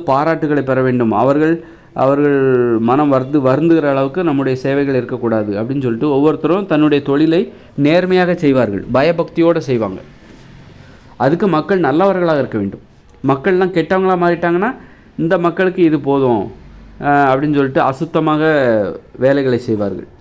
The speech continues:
கலப்படம் செய்வார்கள், கலப்படம் செய்வார்கள், அசுத்தமா வேலை பார்ப்பாங்க, நல்ல வேலையே செய்ய மாட்டாங்க, தரமான பொருளை உற்பத்தி பண்ண மாட்டாங்க.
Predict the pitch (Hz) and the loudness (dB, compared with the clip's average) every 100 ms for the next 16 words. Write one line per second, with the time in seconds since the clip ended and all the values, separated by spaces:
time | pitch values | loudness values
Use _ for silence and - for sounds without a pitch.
0 | - - - - - - - 139 156 160 | -20 -20 -20 -20 -20 -12 -2 -2 0 -2
1 | 143 127 110 107 95 82 - - - - | -2 -2 0 0 -4 -8 -14 -20 -20 -20
2 | - - - - - - - - - - | -20 -20 -20 -20 -20 -20 -20 -20 -20 -20
3 | - - 127 139 147 143 123 123 123 117 | -20 -8 -2 0 0 -2 -2 0 0 2
4 | 120 117 135 147 139 131 120 123 117 110 | 0 -2 -4 -2 0 2 2 2 0 0
5 | 110 110 107 117 143 143 139 143 143 127 | -2 -2 -2 0 2 2 2 0 -2 -2
6 | 120 110 101 120 139 147 151 135 131 139 | -2 -2 -2 -2 0 0 -2 -2 -2 0
7 | 123 143 131 123 120 123 113 90 87 | 0 -4 -6 -6 -2 0 -2 -4 -8